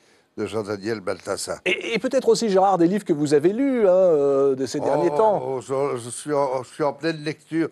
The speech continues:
Speaker 1: mais c'est vrai que c'est difficile de parler des livres dont on est plein. Alors, il faut, il faut vraiment que ça laisse le temps, il faut vraiment décanter tout ça parce que c'est tellement riche, et puis c'est tellement beau.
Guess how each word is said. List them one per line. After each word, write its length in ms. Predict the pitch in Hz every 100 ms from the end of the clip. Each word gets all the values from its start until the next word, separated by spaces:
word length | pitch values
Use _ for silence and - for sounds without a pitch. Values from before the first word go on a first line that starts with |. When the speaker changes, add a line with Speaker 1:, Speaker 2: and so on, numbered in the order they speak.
| - _ -
Speaker 1:
mais 80 | 123
c'est 160 | -
vrai 180 | 127 135
que 60 | 123
c'est 140 | 147
difficile 480 | 131 123 117 170 151
de 80 | 131
parler 340 | 127 120 120
des 140 | 113 113
livres 260 | 123 139 _ _ _ _ -
dont 160 | 123 -
on 120 | 117
est 140 | 120 117
plein. 340 | 127 139 110 _ _ _ _ -
Alors, 300 | 98 113 101
il 80 | 107
faut, 300 | - 120 107
il 80 | 101
faut 160 | -
vraiment 380 | 113 95 123 127
que 160 | 117 -
ça 180 | - 120
laisse 320 | 123 - -
le 140 | 117
temps, 240 | _ 127 123
il 80 |
faut 160 | - 107
vraiment 480 | 101 113 110 113 95 _ _ _ _ _ _
décanter 760 | 101 135 127 131 123 - 139
tout 160 | 113 101
ça 240 | - 123
parce 260 | 113 101 -
que 120 | 110
c'est 180 | 92 104
tellement 360 | - 110 101 90
riche, 440 | 117 139 - - _ - - _
et 40 |
puis 100 | 135
c'est 140 | 180
tellement 360 | 175 190 175 123
beau. 280 | 104 104